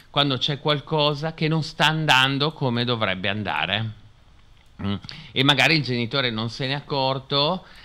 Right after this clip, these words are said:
perché per lui quello è il suo unico bambino. Mm. E magari non è dentro una rete con altri genitori, o magari non vor-, non vuole vedere, mm, quello, eh, quello che sta succedendo. La terza variabile che c'è dentro al titolo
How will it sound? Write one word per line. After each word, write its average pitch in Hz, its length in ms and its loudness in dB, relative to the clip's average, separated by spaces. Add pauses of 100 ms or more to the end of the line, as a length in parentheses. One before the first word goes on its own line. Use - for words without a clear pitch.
(120)
perché 135 260 0
per 147 200 4
lui 143 120 2
quello 143 220 0
è 160 40 2
il 170 60 -2
suo 135 180 -2
unico 110 340 -2
bambino. 98 640 -2 (880)
Mm. 110 180 -4 (380)
E 110 460 4
magari 101 440 4
non 107 180 4
è 104 100 2
dentro 107 400 0
una 101 240 4
rete 101 420 2
con 98 180 -2
altri 95 360 -2
genitori, 98 760 -6
o 104 100 0
magari 113 640 4 (540)
non 147 240 4
vor-, 139 320 2
non 156 220 4
vuole 165 320 6
vedere, 110 680 4 (140)
mm, 117 180 0
quello, 104 760 0 (480)
eh, 92 560 0
quello 123 240 2
che 113 140 -4
sta 107 200 -4
succedendo. 92 920 -6
La 165 360 2
terza 135 680 0
variabile 113 760 -2
che 113 120 -6
c'è 131 180 -6
dentro 131 340 -4
al 139 120 -6
titolo 131 640 2